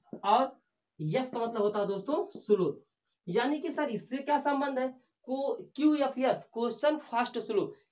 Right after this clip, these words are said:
कहने का मतलब यह है दोस्तों, जैसे कि question आपने paragraph अब तक पढ़ लिया होगा, यहाँ पे जो पैराग्राफ दिया, passage दिया है ना, वो, अ, कहीं ना कहीं invention के बारे में है।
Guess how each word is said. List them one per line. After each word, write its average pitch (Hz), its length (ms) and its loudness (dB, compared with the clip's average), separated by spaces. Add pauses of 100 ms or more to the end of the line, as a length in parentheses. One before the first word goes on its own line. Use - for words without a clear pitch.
कहने 254 220 4
का 269 160 4
मतलब 262 220 0
यह 254 100 4
है 233 80 2
दोस्तों, 214 540 2 (200)
जैसे 254 300 0
कि 262 160 -4 (360)
question 285 480 4
आपने 269 300 2
paragraph 254 500 2
अब 233 160 -4
तक 254 60 2
पढ़ 240 220 0
लिया 196 220 6
होगा, 220 300 4 (1300)
यहाँ 262 280 4
पे 311 100 0
जो 311 120 -2
पैराग्राफ 277 600 4
दिया, 262 200 4
passage 262 400 2
दिया 220 240 6
है 190 60 4
ना, 302 200 2 (260)
वो, 302 280 0
अ, 214 380 6
कहीं 277 240 2
ना 294 80 8
कहीं 277 240 2
invention 254 460 6
के 254 80 0
बारे 196 240 6
में 185 120 2
है। 254 280 6